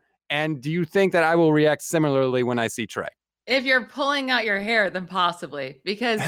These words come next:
Speaker 1: <laughs>
Speaker 2: it is going to be a frustrating year. The offensive line is going to be terrible, but they were creating no holes. And then the two great plays he had where he, you know, gained over ten yards, hurdled,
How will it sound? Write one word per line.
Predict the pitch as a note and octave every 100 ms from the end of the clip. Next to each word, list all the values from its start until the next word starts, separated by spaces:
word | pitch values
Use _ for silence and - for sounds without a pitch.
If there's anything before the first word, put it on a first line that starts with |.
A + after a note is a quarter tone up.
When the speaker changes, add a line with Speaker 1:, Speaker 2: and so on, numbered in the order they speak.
| C#3+
Speaker 1:
<laughs> | A#3+ - - - -
Speaker 2:
it | C4 D#4
is | G4+ G4
going | D4+ C#4+
to | B3
be |
a | A3
frustrating | A#3 G#3+ G#3 A3 F#3+ F3+ E3+
year. | E3+
The | E3+ F3+ F#3+
offensive | G3 G3+ F3
line | E3 D#3+
is | D#3
going | - D#3+
to | D#3
be | D3
terrible, | G3+ G#3 F3+ E3 D#3+ - -
but | G#3
they | A3+
were | A3+ A#3+
creating | A#3+ A#3 A3 G3+
no | A3+
holes. | B3 F3 F3+ - _ _
And | G#3 B3
then | C4 C4 - - _ _
the | A#3+
two | B3 - E4+ - -
great | A#3+ C4 D4 -
plays | C4+ C4+ C4+
he | A#3
had | G#3 F3+ E3 F3 F3
where | G3
he, | G#3 G#3 G3+ F3+ - -
you | F#3+
know, | F3
gained | E3+ G3 G3
over | G3 F#3+
ten | G3 A3+ A3
yards, | G#3 G#3 G#3 G3
hurdled, | F#3+ A#3 A#3+ A#3 A3